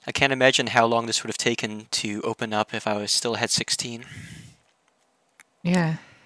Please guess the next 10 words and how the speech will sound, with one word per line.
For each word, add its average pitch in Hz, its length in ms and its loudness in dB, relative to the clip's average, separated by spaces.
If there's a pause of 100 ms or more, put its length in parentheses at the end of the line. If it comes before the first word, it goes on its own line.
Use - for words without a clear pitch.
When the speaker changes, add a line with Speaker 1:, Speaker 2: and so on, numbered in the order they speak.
(500)
Speaker 1:
But 120 160 -6
you 135 80 -2
can 180 300 -2
open 180 240 0
up 180 220 2
any 156 260 0
of 175 80 -2
these 185 160 -2
pre-made 190 420 -2
avatars, 170 760 0